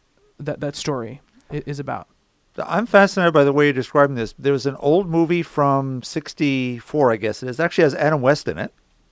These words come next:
Speaker 2: but it stars a fellow named Paul Mantee, who passed just recently. It was character actor face, as you
Speaker 1: Mm.
Speaker 2: know. That's called Robinson Crusoe on Mars.
Speaker 1: Hmm.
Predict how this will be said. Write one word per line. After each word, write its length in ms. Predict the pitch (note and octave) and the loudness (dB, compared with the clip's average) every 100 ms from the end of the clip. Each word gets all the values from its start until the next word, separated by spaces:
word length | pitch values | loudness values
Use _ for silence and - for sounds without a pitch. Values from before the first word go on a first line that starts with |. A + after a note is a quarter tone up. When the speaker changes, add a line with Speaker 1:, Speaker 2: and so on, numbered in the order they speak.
| _ _ _ _ | _ _ _ _
Speaker 2:
but 80 | - | -10
it 60 | B2+ | -4
stars 320 | - D3 D3 | 4 4 4
a 60 | |
fellow 180 | C#3 D3 | 2 0
named 220 | C3+ B2 | 2 -4
Paul 200 | - D3+ | 0 0
Mantee, 500 | C#3 C3+ B2+ - D3 | 2 -2 -2 -4 -4
who 100 | G#2 | -4
passed 420 | G#2+ - C#3+ C#3 _ | -8 -2 -2 -2 _
just 220 | - B2 B2+ | -12 -6 -2
recently. 340 | A#2+ - A2 | -2 -4 -8
It 280 | G#2+ - - | -8 -10 -8
was 260 | - C3 - | -4 -4 0
character 380 | C3+ C3 C3 | 2 2 2
actor 180 | B2 A2+ | 0 0
face, 260 | G#2 A#2 B2 | -2 -4 -4
as 120 | A#2+ | -6
you 80 | - | -4
Speaker 1:
Mm. 20 | |
Speaker 2:
know. 200 | G#2+ A2+ - - - - _ - | -4 -6 -12 -20 -20 -20 _ -10
That's 120 | B2 | -6
called 320 | - C#3 G2+ | 0 0 4
Robinson 480 | A#2+ F3+ G#3 F#3 F3+ | 6 6 4 -4 -6
Crusoe 480 | - E3 - E3 D3+ | 0 0 4 4 4
on 220 | B2 A#2+ | 2 0
Mars. 400 | A#2+ A2+ - - | 0 -2 -6 -4
Speaker 1:
Hmm. 140 | C4 | -4